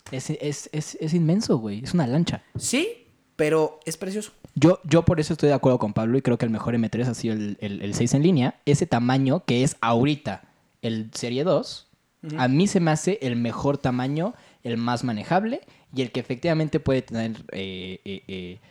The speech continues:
Speaker 1: mejor potencia a las llantas.
Speaker 2: Sí, si hablas de performance. Pero te voy a decir qué pasa. Cuando yo,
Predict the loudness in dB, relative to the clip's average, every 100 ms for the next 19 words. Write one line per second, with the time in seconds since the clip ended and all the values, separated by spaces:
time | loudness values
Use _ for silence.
0 | -20 -20 _ -4 -2 2 2 2 -2 -2
1 | -2 -2 -2 0 0 -2 -8 -8 -8 -6
2 | -6 -6 -12 -16 -12 -6 -2 -2 0 2
3 | 0 -2 -2 -2 -4 -10 -2 2 2 0
4 | -6 -2 -2 -2 -4 -2 -2 -2 -6 -10
5 | -8 -10